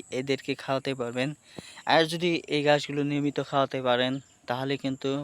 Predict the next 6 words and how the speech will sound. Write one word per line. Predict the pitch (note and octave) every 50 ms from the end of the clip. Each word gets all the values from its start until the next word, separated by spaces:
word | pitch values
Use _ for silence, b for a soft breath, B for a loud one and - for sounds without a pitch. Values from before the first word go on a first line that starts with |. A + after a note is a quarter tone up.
| C3+
বন্ধুরা | A#2+ B2 B2 B2+ B2 B2+ B2 B2+ B B B B B B B B B -
আপনাদের | A#2 B2 - D#3+ D3+ D3 D#3 D3+ D3
গৃহপালিত, | C#3+ D3+ D#3 D3 - C#3+ C#3 C#3+ C#3 - - C#3+ C#3 C3+ C3 B2+ B2+ - - -
উম, | D3 D3 C#3+ C#3 C#3 C3+ - - - C#3 C3+ - _ _ - C#3
গৃহপালিত | D3 D3 C#3 C#3 C#3 C#3+ C3+ C#3+
পশুদের, | B2+ C3 C3+ C3+ - C#3+ C#3 C#3 C3+